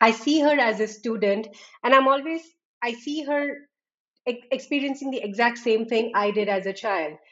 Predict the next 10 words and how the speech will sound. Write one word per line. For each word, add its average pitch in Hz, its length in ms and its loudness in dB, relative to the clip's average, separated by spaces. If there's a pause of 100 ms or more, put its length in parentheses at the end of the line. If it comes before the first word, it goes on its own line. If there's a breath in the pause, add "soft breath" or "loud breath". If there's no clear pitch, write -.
(160 soft breath)
So 254 140 4
it's 240 260 2
crazy 262 520 0
that 220 120 4
in 220 120 -4
the 214 60 2
last 226 340 2
twenty-nine, 226 560 0
thirty 202 260 -2
years, 202 520 2